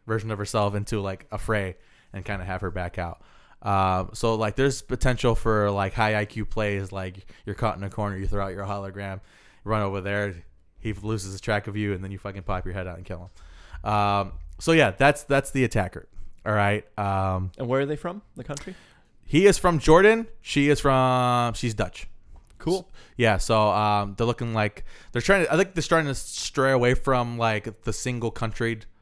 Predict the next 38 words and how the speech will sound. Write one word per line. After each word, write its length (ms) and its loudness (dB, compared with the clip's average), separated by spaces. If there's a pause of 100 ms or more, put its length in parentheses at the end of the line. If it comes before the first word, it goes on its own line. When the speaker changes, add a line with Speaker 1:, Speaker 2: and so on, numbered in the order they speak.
(180)
Speaker 1:
ops 460 2 (140)
Speaker 2:
Mm-hmm. 160 -10
Speaker 1:
and 100 -2
more 220 2
into, 200 -4
like, 220 -2
in, 160 -10 (120)
like, 200 -12
intelligence 540 -4
agencies 500 -8
kind 160 -6
of 100 -8
ops, 360 -8 (360)
which 260 -2 (280)
makes 160 2
sense 200 -2
to 60 -6
me. 200 -4 (160)
Works. 380 -2 (440)
Um, 720 4 (640)
yeah, 300 -6
man. 260 -6 (160)
Speaker 2:
Did 100 -8
you 100 -8
see 180 -6
the 160 -2
Elite 200 -2
skin 200 -8
for 160 -6
Ela? 220 -2 (1500)
Speaker 1:
Yeah, 280 4 (100)
I 80 -4
have, 200 -2
yes. 320 -8
Speaker 2:
Yeah. 380 -6
Speaker 1:
Super 200 0
punk, 200 2 (100)
bruh. 120 -4